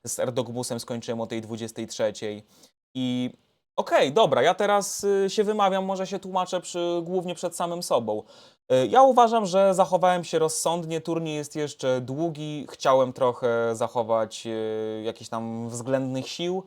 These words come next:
Oczywiście remis z czarnymi może by mnie bardziej urządzał, ale dobra, ja już skończę gadać.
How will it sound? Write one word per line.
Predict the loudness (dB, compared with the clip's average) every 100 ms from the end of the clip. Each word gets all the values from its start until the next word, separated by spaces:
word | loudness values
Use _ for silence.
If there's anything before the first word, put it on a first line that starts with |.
| -12 -20 _ _
Oczywiście | -2 -2 -4 -4 -2 0
remis | 0 -2
z | 0
czarnymi | 2 2 -2 -4 -2
może | -2 -2
by | -4 -6
mnie | -2
bardziej | 4 6 4 -4
urządzał, | -4 -4 0 2 0 -4 -4
ale | 2 6
dobra, | 8 8 6 2 2
ja | 2
już | 0 0 -8
skończę | -8 -4 -2 -2
gadać. | 2 2 2 -4 -8